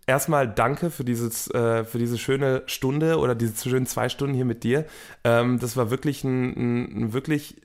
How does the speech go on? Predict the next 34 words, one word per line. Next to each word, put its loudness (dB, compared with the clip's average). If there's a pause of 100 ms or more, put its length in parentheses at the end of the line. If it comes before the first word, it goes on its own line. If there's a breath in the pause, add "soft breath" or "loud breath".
(100)
ein -6
ganz -2
anderes 0
und -2 (440 loud breath)
schönes 2
Podcast-Erlebnis 0
mal, 0
weil, 2
ähm, 0
man, 0
man 0
sich -2
überhaupt 2
nicht -4
gefühlt -2
hat, 0
als -4
würde -2
man 0
hier 2 (300 loud breath)
ausgefragt 0
werden, 2
sondern 0
wie 0
ein 0
wirklich -6
schönes -2
Gespräch. -2
Das -4
hat -2
mir 0
sehr 2
gut -4
gefallen. 0